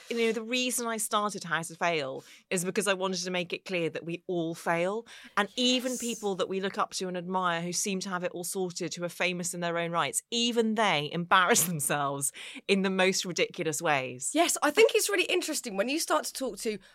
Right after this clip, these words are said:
Speaker 2: famous people, people in the public eye, that you realise that many of them, definitely myself included, don't feel part of that gang.
Speaker 1: Yeah,
Speaker 2: Like, when
Speaker 1: so,
Speaker 2: I
Speaker 1: so
Speaker 2: meet
Speaker 1: interesting.
Speaker 2: famous people, I see them as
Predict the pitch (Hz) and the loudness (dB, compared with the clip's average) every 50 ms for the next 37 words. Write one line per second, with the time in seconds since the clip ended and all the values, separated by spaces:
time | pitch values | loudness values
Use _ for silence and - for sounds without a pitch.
0 | _ _ - - - - 240 214 - 104 139 - - - - 151 147 143 - 143 | _ _ -18 -16 -8 -4 0 0 0 0 0 -2 -4 -6 -6 -8 -8 -6 -4 -6
1 | 143 - 240 285 - 277 262 262 - - 240 220 208 202 196 - 214 185 165 139 | -4 -2 -2 0 0 0 -2 -4 -4 -6 -6 -6 -6 -6 -6 -4 -2 0 0 0
2 | 117 104 98 - - - - - - - - - 277 240 240 269 311 277 302 330 | -2 -4 -6 -8 -10 -16 -20 -20 -20 -20 -12 -10 -8 -6 -4 -4 -2 0 2 2
3 | 370 359 330 294 262 285 - - - - - - 240 254 262 277 294 277 247 226 | 4 4 6 4 4 4 2 0 0 0 0 0 0 2 2 2 4 4 2 0
4 | 214 - - 190 185 196 214 - - - - - - 269 277 - 320 285 269 247 | 0 0 0 0 0 0 -2 -6 -10 -16 -6 -2 -2 -2 0 -2 -2 0 2 2
5 | 254 - - 233 226 - 233 220 220 - 254 240 240 170 170 - - - - _ | 2 2 2 0 0 -2 -4 -8 -6 -4 -4 -4 -2 -4 -6 -6 -12 -20 -20 _
6 | _ _ - 285 330 349 285 247 - - 320 311 294 233 - - - 294 302 294 | _ _ 4 4 4 4 2 -2 -2 0 0 2 0 0 -2 -4 0 2 2 2
7 | - - - - 247 - 185 143 - 220 247 277 208 123 117 123 123 - - 180 | 2 0 0 0 0 0 0 -2 0 2 2 2 2 0 -6 -10 -12 -8 -4 0
8 | 185 185 180 170 254 247 294 285 330 359 381 381 339 - 339 339 302 - 185 165 | 2 4 6 6 8 10 10 10 10 10 8 8 6 6 6 6 4 2 0 0
9 | - 320 330 339 311 277 233 - - - 202 147 143 135 - - 123 123 123 123 | 2 4 4 4 4 2 0 -2 -4 -4 -4 -4 -4 -4 -6 -6 -6 -4 -6 -6
10 | 120 - 160 180 202 - - - 180 175 165 214 196 185 180 180 220 | -4 -2 0 2 2 2 2 2 0 0 -2 0 0 2 2 0 0